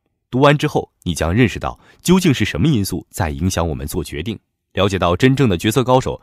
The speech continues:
是如何做决策的。你还能够了解到提高决策能力的具体方法，从而把握好人生的每一次机会。事不宜迟，让我们一起来学习吧。首先，我想问你，你平时是如何做出决策的呢？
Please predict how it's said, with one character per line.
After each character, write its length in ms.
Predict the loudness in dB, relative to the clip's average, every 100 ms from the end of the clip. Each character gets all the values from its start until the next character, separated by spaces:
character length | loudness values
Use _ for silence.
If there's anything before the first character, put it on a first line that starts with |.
| _
是 200 | -2 -2
如 300 | 0 2 2
何 180 | 2 -2
做 160 | -2
决 180 | -2 -4
策 160 | -6 -8
的。 120 | -12 _ _ _ _ _ _ _
你 100 | -2
还 160 | 0
能 140 | 2 4
够 80 |
了 140 | 2 2
解 120 | 0
到 200 | -4 -6 _ -4
提 160 | -2
高 180 | 4 2
决 180 | 2 -2
策 200 | 0 -2
能 260 | -2 -4
力 100 | -4
的 120 | -4 -6
具 180 | -4
体 140 | -6 -4
方 200 | -2 -4
法， 220 | -6 -16 _ _ _ _
从 220 | -4 2
而 80 | 2
把 200 | 2 -2
握 140 | 2 2
好 200 | 2 -2
人 200 | 0 0
生 200 | 0 -2
的 180 | -4 -6
每 220 | -6 -6
一 180 | -6 -4
次 160 | -2 -2
机 160 | -4
会。 140 | -8 -8 _ _ _ _ _ _ _ _
事 180 | 2 4
不 80 |
宜 100 | 4
迟， 300 | 4 4 2 0 _
让 200 | -4 -4
我 60 |
们 180 | -4 -8 -8 _
一 160 | -4 -4
起 100 | 0
来 140 | 0
学 160 | 0 -2
习 120 | 0
吧。 160 | -4 -6 _ _ _ _ _ _ _ _ _ _ _ _
首 180 | 2 4
先， 240 | 6 8
我 80 | 6
想 180 | 6 2
问 160 | 2
你， 220 | 0 -2 -2
你 240 | -2 -2
平 380 | -4 -4 0 -2
时 260 | 2 2
是 180 | 2 2
如 220 | 2 2
何 180 | 2 2
做 160 | 2 2
出 140 | 0
决 180 | -2 -4
策 140 | -4
的 80 | -4
呢？ 140 | -6